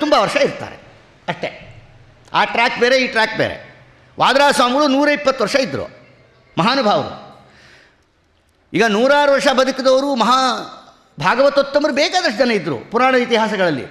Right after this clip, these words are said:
ಅವರಿಗೆಲ್ಲ ಈ ಮಾತು. ಸಾಮಾನ್ಯವಾಗಿ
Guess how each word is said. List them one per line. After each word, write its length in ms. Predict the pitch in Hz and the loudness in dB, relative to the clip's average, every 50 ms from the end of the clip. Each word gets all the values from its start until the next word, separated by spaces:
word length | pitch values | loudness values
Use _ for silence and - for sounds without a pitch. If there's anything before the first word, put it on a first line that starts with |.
| - - - - | -16 -20 -6 -4
ಅವರಿಗೆಲ್ಲ 400 | 175 220 277 294 262 269 269 262 | -2 0 2 2 2 2 0 0
ಈ 60 | 240 | 0
ಮಾತು. 420 | 220 220 220 214 - 156 113 - - - - - - - - | 0 -2 -2 -2 -4 -8 -8 -8 -12 -20 -20 -20 -20 -20 -4
ಸಾಮಾನ್ಯವಾಗಿ 1400 | - 170 185 220 247 269 269 277 277 277 277 277 262 240 208 185 156 139 127 139 180 208 226 233 233 226 - | -2 0 0 2 2 2 0 0 0 -2 -2 -2 0 0 0 -2 -2 -4 -6 -8 -6 -6 -6 -6 -6 -8 -10